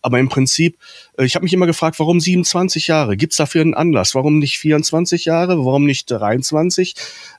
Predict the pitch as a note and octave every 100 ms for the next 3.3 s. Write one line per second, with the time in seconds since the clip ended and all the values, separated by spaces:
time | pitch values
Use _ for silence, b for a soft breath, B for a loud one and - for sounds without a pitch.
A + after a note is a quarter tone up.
0 | C#3 C#3 C3+ C3+ C3 C3 C#3 C#3 C3+ -
1 | A2+ B2 D#3+ F3+ B B B B C#3 C3
2 | B2+ C3+ B2+ - - C#3 B2 A#2 A2+ B2+
3 | A#2+ A#2+ A#2+